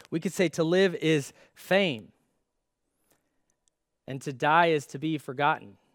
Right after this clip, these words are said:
And maybe we don't say fame like, um, like Paul here, but maybe we say it like our Instagram followers, our Facebook friends, our clout, who's, who's following us. To live is control, and to die is surrender. What is, what is that for you?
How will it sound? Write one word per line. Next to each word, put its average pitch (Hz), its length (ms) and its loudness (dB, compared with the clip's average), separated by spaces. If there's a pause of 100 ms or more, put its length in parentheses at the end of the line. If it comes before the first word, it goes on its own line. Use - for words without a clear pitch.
And 123 100 -12
maybe 147 180 -2
we 147 80 -2
don't 147 160 -6
say 135 180 -8
fame 135 460 -8
like, 120 420 -6
um, 107 340 -8 (580)
like 127 260 -8
Paul 170 300 4
here, 135 200 -4
but 131 160 -10
maybe 143 200 -6
we 147 80 -4
say 143 180 -4
it 127 80 -4
like 123 200 -6
our 117 220 -10
Instagram 123 480 -12
followers, 110 340 -10
our 113 100 -14
Facebook 160 440 -6
friends, 113 380 -16 (380)
our 127 100 -8
clout, 160 420 2 (120)
who's, 165 260 -8 (100)
who's 170 180 -6
following 147 480 -8
us. - 300 -20 (1800)
To 147 100 -4
live 175 320 2
is 165 240 0
control, 156 580 -4
and 120 120 -10
to 135 100 -14
die 143 260 2
is 135 160 -4
surrender. 131 480 -12 (1200)
What 175 180 0
is, 196 220 2
what 175 160 -2
is 196 120 -4
that 143 220 -2
for 131 100 -14
you? 110 120 -14